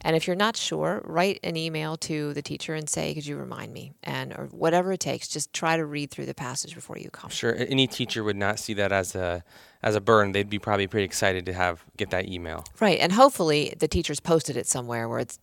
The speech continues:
Speaker 1: it's evident. So,
Speaker 2: Yeah.
Speaker 1: but just, just read through it. Even if you just have ten minutes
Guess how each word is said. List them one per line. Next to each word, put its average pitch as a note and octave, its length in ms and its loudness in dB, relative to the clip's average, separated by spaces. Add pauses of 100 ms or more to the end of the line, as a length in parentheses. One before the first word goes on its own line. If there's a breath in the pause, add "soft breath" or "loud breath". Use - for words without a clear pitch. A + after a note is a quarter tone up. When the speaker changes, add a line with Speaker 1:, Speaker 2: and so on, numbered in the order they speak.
Speaker 1:
it's C3 160 -2
evident. F2+ 420 -4
So, B2+ 200 6
Speaker 2:
Yeah. B2 40 4
Speaker 1:
but D#3+ 180 2
just, - 340 -4
just C#4 220 -2
read F#3+ 220 2
through C#3 240 2
it. - 80 -4
Even A3+ 180 0
if C#4 120 -4
you A#3+ 60 -6
just G#3+ 160 0
have D#3 180 -4 (500 loud breath)
ten A#3+ 260 8
minutes - 460 0